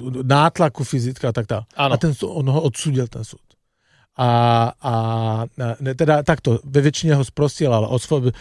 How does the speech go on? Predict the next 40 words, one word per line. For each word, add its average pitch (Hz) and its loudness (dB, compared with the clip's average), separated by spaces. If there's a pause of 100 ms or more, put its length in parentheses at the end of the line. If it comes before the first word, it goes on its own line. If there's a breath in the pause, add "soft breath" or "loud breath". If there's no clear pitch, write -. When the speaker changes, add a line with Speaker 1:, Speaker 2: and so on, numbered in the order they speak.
(140 loud breath)
Speaker 1:
že, 135 2
že 127 2
tú 131 -2
dceru 143 2
zmlátil 127 2
a 117 6
tak, 131 0 (180)
proste 202 0 (100)
a - -4
zakázal 151 0
prístup - -6
k 120 -4
detem. - -2 (640 soft breath)
A - -10
teraz 156 2
ten 151 0 (320)
Giert 170 2
sa - -4
menuje, 107 -4
ten 117 -2
ich 113 -2
otec, - -6 (220)
hej, 160 -12
po, - -20
po - -8
tej 127 -2
dobe, 117 -2
co - -8
oni 117 -2
získali 117 -2
ty 117 -2
medaile 110 2
a 110 -2
tak 110 -4
dále, 123 -2 (560 soft breath)
on 131 -2
ako 127 2
si - -4
tako, - -6
že 110 0